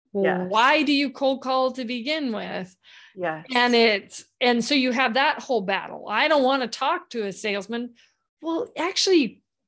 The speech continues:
Speaker 1: you kinda do, because you talked to your grandkid today. So you're selling something to your grandkid today.
Speaker 2: Yes.
Speaker 1: And, you know, you get that on LinkedIn. "No selling here." It's like, well,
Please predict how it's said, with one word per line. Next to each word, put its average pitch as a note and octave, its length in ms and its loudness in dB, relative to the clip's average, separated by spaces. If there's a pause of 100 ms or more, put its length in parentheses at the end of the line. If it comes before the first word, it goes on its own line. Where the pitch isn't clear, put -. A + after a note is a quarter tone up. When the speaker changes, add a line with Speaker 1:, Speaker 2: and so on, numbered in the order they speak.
Speaker 1:
you A3 120 -4
kinda D4+ 380 -4
do, B3 360 0
because G3+ 300 0
you A3+ 80 -2
talked C4+ 340 -4
to C4+ 80 -6
your A3+ 160 -2
grandkid A3 680 -4
today. E3+ 320 -8
So - 160 -2
you're B3 260 4
selling C#4+ 680 2
something F#3 340 -6
to G3+ 120 -4
your F#3+ 120 -2
grandkid C4+ 640 2
today. F3+ 520 -4 (300)
Speaker 2:
Yes. E3+ 300 -12
Speaker 1:
And, A#3 640 4
you B3+ 160 2
know, A#3 100 2
you A#3+ 200 2
get C4+ 160 2
that C4 120 0
on A#3 140 -2
LinkedIn. B3+ 320 -8 (300)
"No F4+ 560 6
selling E4 920 -2
here." G#3+ 300 -2
It's A3 180 -8
like, B3+ 360 -4 (320)
well, C#4+ 280 -4